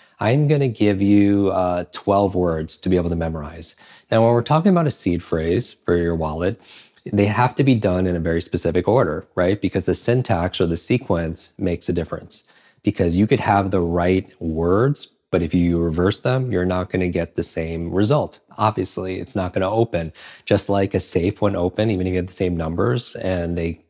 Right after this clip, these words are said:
were misplaced, or maybe a phone number. Uh, if, even if they have the same digits, if some of those digits are rearranged, you're not gonna get to the person you need to. And so the syntax or the order is very, very important, the sequence.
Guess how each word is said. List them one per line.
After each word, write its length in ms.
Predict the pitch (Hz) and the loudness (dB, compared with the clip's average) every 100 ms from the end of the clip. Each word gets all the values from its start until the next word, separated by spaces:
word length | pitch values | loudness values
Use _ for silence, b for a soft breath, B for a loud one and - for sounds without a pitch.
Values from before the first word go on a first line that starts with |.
| _ | _
were 400 | - 98 95 90 | -6 -4 0 0
misplaced, 680 | 87 87 - - 98 - - B B B B | 0 -4 -4 -4 -2 -2 -6 B B B B
or 320 | 90 85 85 | -2 0 -2
maybe 460 | 85 85 85 87 | -2 -4 -2 -2
a 100 | 87 | -2
phone 300 | 85 - 110 | -2 0 0
number. 320 | 113 92 78 80 _ _ _ _ _ - | 0 0 -4 -6 _ _ _ _ _ -4
Uh, 300 | 87 85 80 | -2 -2 -4
if, 220 | - - | -6 0
even 400 | 95 101 101 98 | 2 4 4 2
if 140 | 104 | 2
they 80 | 104 | 4
have 120 | 104 | 4
the 60 | 107 | 2
same 260 | - 120 | 0 -2
digits, 560 | 113 151 127 92 90 - | 2 2 2 0 0 -4
if 100 | 87 | -6
some 200 | - 95 | -2 0
of 40 | |
those 160 | 95 90 | 0 0
digits 380 | - 92 92 - | 0 2 0 0
are 100 | 87 | 2
rearranged, 800 | 92 90 120 123 104 95 - - | 2 2 2 0 0 -2 -6 -4
you're 160 | 95 | -2
not 160 | 92 90 | 0 -2
gonna 100 | 92 | -2
get 160 | 87 | -2
to 80 | - | -2
the 80 | 87 | -4
person 320 | 82 80 87 | -2 -4 -4
you 80 | 82 | -4
need 200 | 80 78 | -6 -6
to. 200 | 78 76 - b b b b | -8 -8 -12 b b b b
And 140 | 85 | -2
so 120 | 98 | 0
the 120 | 92 | 2
syntax 760 | 87 - - 135 151 143 131 - | -2 -6 0 2 4 2 0 0
or 60 | |
the 140 | 90 87 | 0 0
order 340 | 90 92 117 | 2 2 2
is 160 | 98 80 | 0 -2
very, 340 | 87 92 95 | -2 0 0
very 220 | 92 87 | 0 -2
important, 420 | 85 - 85 80 87 _ | -4 -4 -4 -6 -16 _
the 100 | 92 | -4
sequence. 640 | - 92 - 85 - - | 0 -4 -4 -10 -12 -20